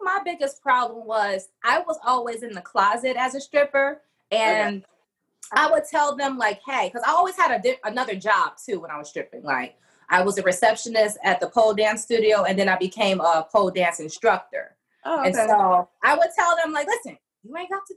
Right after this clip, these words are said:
Speaker 1: tell your friends or your coworkers what I do. Just tell them I work at the pole dance studio. That's all they need to know."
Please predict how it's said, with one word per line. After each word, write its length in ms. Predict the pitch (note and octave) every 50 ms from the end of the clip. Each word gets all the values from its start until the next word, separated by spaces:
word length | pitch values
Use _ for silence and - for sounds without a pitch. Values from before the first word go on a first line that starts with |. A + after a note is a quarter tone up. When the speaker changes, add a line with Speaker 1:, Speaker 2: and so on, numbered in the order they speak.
| - -
Speaker 1:
tell 320 | - G4+ G4+ G#4 G4+ G#4 F#4
your 160 | F4+ F4 F4+ F4+ -
friends 560 | E4+ E4 D#4+ C#4 A3+ F#3 E3+ D#3 E3 F#3 - -
or 60 | G3
your 160 | G#3 A3 B3 -
coworkers 520 | - - D#4+ D4+ D4 A3+ G#3 G#3+ A3 G#3+
what 160 | G#3+ G#3+ G#3+
I 140 | A3 A#3 A#3
do. 120 | G#3 F#3 E3
Just 220 | F3+ F#3 F#3+ -
tell 140 | - C4+ B3+ B3
them 80 | - E3+
I 100 | E3+ F3+
work 300 | F3 F3 F#3+ G3+ - F#3
at 140 | G3+ G#3+ -
the 60 | E3+
pole 300 | - - F#4 F#4+ G#4+ G#4
dance 240 | F#4+ D4+ C4 A#3+ -
studio. 280 | - B3 - - D#3+ E3+
That's 140 | F#3+ A3+ B3+
all 100 | C#4 D4 D#4+
they 100 | D#4+ D#4+
need 120 | E4+ F4+ E4+
to 80 | F4
know." 260 | F4+ G4+ F4+ - -